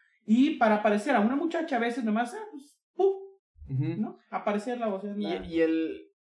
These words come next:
Speaker 2: e-, e-, es, eso es lo que <clears throat> te digo. Tú me decías en aquella ocasión que hay magos que, que hacen cosas monstruosas, así de desaparecer un
Speaker 1: Sí.
Speaker 2: tractor, pero no tienen tanto la habilidad. A lo mejor la inteligencia está en diseñar el truco y en
Speaker 1: Así
Speaker 2: los
Speaker 1: es.
Speaker 2: objetos mecánicos
Speaker 1: Así es.
Speaker 2: que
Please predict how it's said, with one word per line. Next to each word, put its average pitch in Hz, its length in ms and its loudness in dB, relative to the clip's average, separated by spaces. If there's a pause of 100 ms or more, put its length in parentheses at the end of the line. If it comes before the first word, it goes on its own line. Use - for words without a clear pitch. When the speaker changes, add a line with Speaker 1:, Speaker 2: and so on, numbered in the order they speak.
(360)
Speaker 2:
e-, - 260 -6
e-, 170 160 -4
es, 180 200 -4
eso 175 220 -4
es 185 60 -2
lo 196 200 -4
que - 80 0
<clears throat> - 280 6
te 151 100 -4
digo. 151 380 -4
Tú 160 120 -6
me 175 100 -2
decías 151 240 -6
en 160 220 -8
aquella 135 240 -10
ocasión 139 340 -8
que 143 80 -6
hay 143 180 -6
magos 131 560 -6
que, 123 220 -10
que 131 80 -10
hacen 160 220 -6
cosas 165 340 -6 (400)
monstruosas, 131 720 -2
así 143 120 -4
de 147 160 -2
desaparecer 131 500 -6
un 185 60 -2
Speaker 1:
Sí. 185 60 -8
Speaker 2:
tractor, 170 500 -2 (600)
pero 156 320 4
no 156 220 -4
tienen 165 320 -6
tanto 156 340 -4 (120)
la 131 160 -2
habilidad. 123 440 -4
A 139 100 -2
lo 143 80 0
mejor 147 320 0
la 233 80 0
inteligencia 165 480 -4
está 180 180 -8
en 180 120 -8
diseñar 143 400 -8
el 165 120 -10
truco 165 320 -2
y 180 40 2
en 190 60 4
Speaker 1:
Así 147 120 -2
Speaker 2:
los 135 140 -2
Speaker 1:
es. 165 220 2
Speaker 2:
objetos 151 340 -4
mecánicos 156 520 -2
Speaker 1:
Así 151 200 -6
es. 131 60 -4
Speaker 2:
que 202 320 0